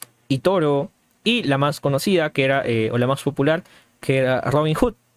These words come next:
Eh, <laughs> entonces llegan estas aplicaciones y dicen, "Hey, aquí está habiendo, eh, un revolú tremendo. Vamos a prohibir la venta y compra de las acciones de GameStop y de estas otras empresas". Entonces cortaron,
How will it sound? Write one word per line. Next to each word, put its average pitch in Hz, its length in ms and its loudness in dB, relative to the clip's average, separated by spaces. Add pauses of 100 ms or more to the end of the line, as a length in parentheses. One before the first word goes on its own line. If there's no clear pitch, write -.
(800)
Eh, 120 440 0
<laughs> - 180 -2
entonces 175 340 0
llegan 202 240 0
estas 202 220 0
aplicaciones 190 560 -2 (360)
y 165 60 0
dicen, 160 320 0
"Hey, 196 260 0 (220)
aquí 170 400 -4 (440)
está 113 220 -4
habiendo, 175 560 0
eh, 117 360 0
un 127 100 -4
revolú 147 320 0
tremendo. 247 480 0 (680)
Vamos 208 260 2
a 185 120 0
prohibir 135 400 2
la 147 180 0
venta 160 260 0
y 139 60 -2
compra 156 400 0
de 135 160 -2
las 139 160 -2
acciones 127 340 -2
de 120 80 2
GameStop 165 540 0
y 185 100 2
de 175 140 2
estas 160 240 -4
otras 147 220 -2
empresas". 107 460 -6 (280)
Entonces - 320 -4 (300)
cortaron, 143 540 -2